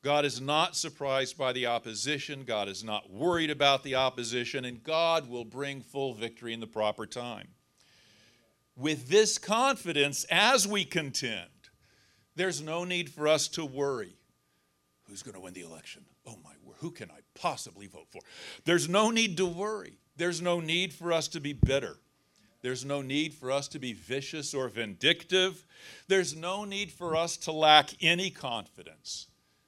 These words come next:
Judgment belongs to our God.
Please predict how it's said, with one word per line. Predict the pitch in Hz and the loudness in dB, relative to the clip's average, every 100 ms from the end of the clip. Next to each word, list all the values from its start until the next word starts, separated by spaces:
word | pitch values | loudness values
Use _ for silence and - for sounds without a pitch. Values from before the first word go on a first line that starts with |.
| _ _ | _ _
Judgment | 143 160 156 156 156 | 0 0 0 -6 -10
belongs | 113 117 117 123 131 - | -8 -6 -4 -6 -8 -12
to | 107 110 | -14 -8
our | 101 104 104 | -4 -2 -4
God. | 92 85 82 71 | -6 -8 -8 -10